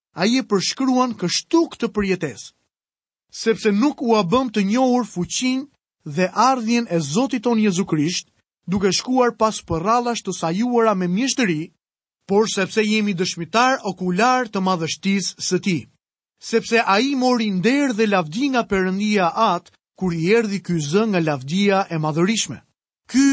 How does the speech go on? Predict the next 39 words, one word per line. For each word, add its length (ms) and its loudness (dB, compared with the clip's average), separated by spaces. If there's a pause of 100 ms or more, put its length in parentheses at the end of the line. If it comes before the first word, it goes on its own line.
(160)
është 140 -2
biri 320 0 (180)
im 220 -2
i 100 -6
dashur, 560 0 (340)
në 120 0
të 100 -2 (100)
cilin 480 2
jam 220 -2
kënaqur." 500 0 (440)
Dhe 140 2
ne 140 2
dëgjuam 580 2
këtë 140 0 (100)
zë 160 2
që 120 0
vinte 280 -2
nga 140 -2
qielli, 540 -2 (260)
kur 160 0
qem 260 -2
bashkë 400 0
me 80 2
të 280 0 (280)
në 120 -2
malin 580 2 (180)
e 100 -4
shenjtë. 420 -2 (520)
Si 180 0
u 60 6
përmbush 480 2
atë 240 0
ditë 320 0
kjo 140 0
shpallje 640 0
e 80 0
Jezusit 640 0
për 180 0
apostujt? 420 -4